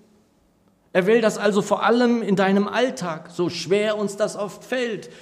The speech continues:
Hier auf sicherem Terrain geht das ganz gut, aber sobald ich hier rausgehe, ist das was anderes. Gleich mehr dazu. Vers siebenundzwanzig. „Alles hat mir mein Vater übergeben.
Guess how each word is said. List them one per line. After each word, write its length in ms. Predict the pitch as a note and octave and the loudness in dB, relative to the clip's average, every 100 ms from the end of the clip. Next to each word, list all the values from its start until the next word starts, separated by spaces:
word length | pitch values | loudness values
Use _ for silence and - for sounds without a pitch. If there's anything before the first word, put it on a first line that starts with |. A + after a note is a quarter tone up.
| - | -12
Hier 360 | E3+ G#3+ B3 | -4 0 2
auf 120 | F#3+ C3+ | 0 -2
sicherem 540 | E3+ G#3+ G#3 F3+ F3 | -4 -2 -2 0 -2
Terrain 600 | F3 D#3+ E3 A3+ B3 A3+ - - - | -2 0 0 0 2 0 -4 -6 2
geht 220 | G#3+ G#3 | 4 4
das 200 | F#3 - | 0 0
ganz 280 | F#3+ F3+ - | -4 -4 -4
gut, 300 | A#3+ A3 G#3+ | -4 -2 -2
aber 180 | E3 | -2
sobald 420 | D#3 E3 F3+ F3 E3+ | -2 0 0 0 -2
ich 80 | |
hier 160 | - D3+ | -2 0
rausgehe, 760 | D3+ F#3+ F#3+ - F3+ F#3 F#3+ F3 - - - _ _ _ _ _ | 2 2 0 -2 -2 0 -2 -6 -14 -20 -20 _ _ _ _ _
ist 240 | B2+ B2 | -10 -8
das 440 | B2+ A#2 - - - - | -10 -10 -12 -14 -16 -12
was 200 | A#2+ - | -12 -8
anderes. 760 | C3 C3 B2+ B2 B2 - - _ _ _ _ _ _ _ - | -8 -6 -8 -10 -12 -18 -20 _ _ _ _ _ _ _ -16
Gleich 340 | F#2 A2 G#2 | -8 -8 -6
mehr 220 | G#2+ A2 | -6 -4
dazu. 360 | A2 A2 - B2 C3+ _ _ _ _ _ _ _ _ _ _ _ _ _ _ _ _ _ _ _ _ _ _ _ - - - | -6 -10 -12 -14 -16 _ _ _ _ _ _ _ _ _ _ _ _ _ _ _ _ _ _ _ _ _ _ _ -20 -20 -10
Vers 260 | - D#3 D3 | -2 -2 0
siebenundzwanzig. 840 | F3 E3 E3 D#3+ E3+ E3 - - | 0 0 0 0 0 0 -6 0
„Alles 640 | D3 F3 F#3+ F3 - - D#3 | 2 2 2 -2 -6 -8 -4
hat 200 | D#3 D#3 | -4 -2
mir 120 | D3 | -2
mein 220 | C#3 B2+ | -2 -4
Vater 500 | B2 B2+ B2+ C3+ C#3 | -4 -2 -2 -2 -6
übergeben. 800 | A#2+ G#2+ G2+ F#2+ G2+ G#2+ B2+ C3 | -8 -8 -6 -6 -8 -8 -12 -16